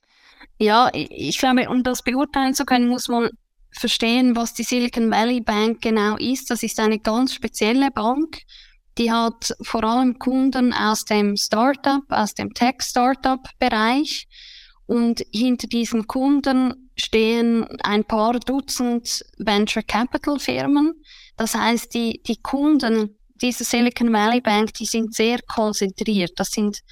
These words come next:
quasi relativ wenige Kunden, alle im ähnlichen Bereich tätig. Und wenn die Kunden in ein Problem kommen, mehr Liquidität brauchen, dann löst das natürlich schnell etwas aus bei der Bank. Und wenn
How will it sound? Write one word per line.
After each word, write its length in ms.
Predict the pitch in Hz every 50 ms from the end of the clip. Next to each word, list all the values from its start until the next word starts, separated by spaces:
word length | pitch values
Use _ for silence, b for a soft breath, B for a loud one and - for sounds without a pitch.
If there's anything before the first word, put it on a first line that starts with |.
| b b b
quasi 360 | b - 220 214 208 - 226
relativ 520 | 214 220 226 240 240 226 - - 208 - -
wenige 460 | 196 196 202 233 240 247 233 214 208
Kunden, 500 | - - - 247 269 285 269 285 254 247
alle 280 | - 202 214 233 247 247
im 200 | 233 220 214 - -
ähnlichen 520 | 202 208 214 220 226 208 - - 214 208
Bereich 520 | - 202 196 190 - 202 208 - - - -
tätig. 640 | - 185 208 240 262 262 - 285 294 294 - - b b b b b b b b b b b b _
Und 400 | - 247 240 240 240 233 - - _ _ _ -
wenn 300 | 214 214 220 226 233 208
die 460 | 240 247 269 269 277 - - - - _ -
Kunden 440 | - - 247 277 285 302 294 277 262
in 120 | 240 226
ein 200 | 202 190 196 202
Problem 520 | - - 196 180 202 202 220 262 285 294 -
kommen, 420 | - 277 269 277 285 285 285 - -
mehr 200 | 220 220 220 208
Liquidität 880 | 208 214 208 - - 214 196 208 208 - - 202 196 226 262 269 -
brauchen, 640 | - - - - 233 254 262 254 - 262 254 262 262 B B B B B B -
dann 220 | 208 214 214 214
löst 460 | 220 226 226 226 262 285 262 - -
das 120 | 233 214 -
natürlich 460 | 220 208 - - 226 220 208 214 -
schnell 320 | - - 220 214 226 240
etwas 320 | 233 214 - 202 202 - -
aus 380 | 185 196 220 269 294 - -
bei 120 | - 214 214
der 140 | 220 208
Bank. 560 | 202 - 185 185 220 254 294 339 - - - - b b b b b b b b
Und 380 | - 233 233 233 233 226 - - -
wenn 460 | - 214 226 214 220 220 220 214 214